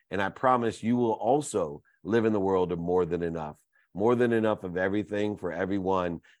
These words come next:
and which means you will make a lot of money yourself.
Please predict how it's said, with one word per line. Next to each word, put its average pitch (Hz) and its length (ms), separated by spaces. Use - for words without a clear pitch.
and 87 180
which 92 220
means 107 400
you 104 160
will 127 140
make 120 240
a 151 60
lot 131 200
of 131 60
money 127 180
yourself. 104 460